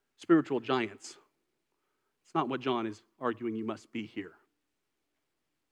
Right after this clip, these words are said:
Instead, he's saying, "What is the direction of your life?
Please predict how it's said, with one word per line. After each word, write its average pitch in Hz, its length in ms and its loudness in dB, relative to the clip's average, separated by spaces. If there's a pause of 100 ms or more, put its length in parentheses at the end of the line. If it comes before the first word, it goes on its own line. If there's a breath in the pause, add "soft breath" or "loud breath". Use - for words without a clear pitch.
(300)
Instead, 160 280 2
he's 131 160 2
saying, 127 240 0
"What 156 120 2
is 156 160 2
the 131 100 -4
direction 120 800 -6
of 120 240 -8
your 113 240 0
life? 107 360 -6